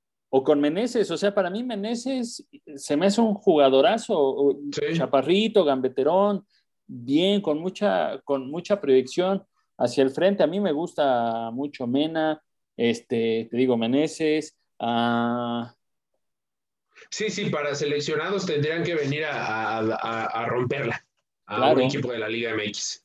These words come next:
Speaker 2: Sí, totalmente. Sí.
Speaker 1: ¿No?
Speaker 2: Sí, claro.
Speaker 1: Entonces
Speaker 2: Sí, sí, sí. Y, y bueno,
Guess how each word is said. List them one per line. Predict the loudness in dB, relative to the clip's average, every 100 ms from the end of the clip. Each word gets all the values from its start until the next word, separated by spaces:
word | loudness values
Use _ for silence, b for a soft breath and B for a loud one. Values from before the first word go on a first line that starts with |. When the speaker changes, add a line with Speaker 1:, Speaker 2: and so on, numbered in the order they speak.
| _
Speaker 2:
Sí, | -6 -2
totalmente. | 0 0 0 -2 -4 _ _ _ _ _ _ _ _ _
Sí. | -4 -2
Speaker 1:
¿No? | -2 -4 _ _ _ _ _ -8
Speaker 2:
Sí, | -6
claro. | -2 -2 -4
Speaker 1:
Entonces | -6 -10 -2 2 2 0
Speaker 2:
Sí, | -4
sí, |
sí. | -4 -4 -2 0
Y, | 2
y |
bueno, | 0 0 -2